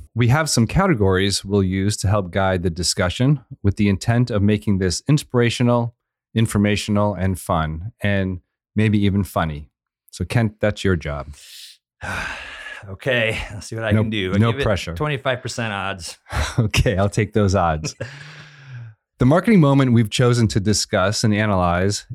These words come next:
Speaker 1: is Apple's nineteen eighty-four Super Bowl ad. Whenever I would tell people how we would be analyzing the top marketing moments of the last fifty years, a typical response would often be, "Oh, you mean like Apple's nineteen eighty-four Super Bowl ad?"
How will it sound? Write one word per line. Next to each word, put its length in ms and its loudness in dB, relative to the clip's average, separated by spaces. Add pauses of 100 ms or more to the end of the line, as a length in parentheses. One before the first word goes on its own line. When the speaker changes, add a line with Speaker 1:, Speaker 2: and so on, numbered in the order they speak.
Speaker 1:
is 200 0
Apple's 580 0
nineteen 420 2
eighty-four 600 2
Super 340 -2
Bowl 240 0
ad. 340 -6 (220)
Whenever 380 2
I 80 2
would 180 0
tell 200 0
people 560 0 (120)
how 280 -2
we 120 2
would 180 0
be 180 -4
analyzing 680 0
the 100 -10
top 280 -4
marketing 360 0
moments 520 0 (320)
of 100 -2
the 60 0
last 260 -2
fifty 260 -2
years, 540 0 (480)
a 60 0
typical 420 0
response 560 0
would 100 -2
often 340 0
be, 340 -2 (180)
"Oh, 380 -2 (580)
you 140 4
mean 160 4
like 180 0
Apple's 340 0
nineteen 360 0
eighty-four 440 0
Super 280 0
Bowl 240 0
ad?" 240 -6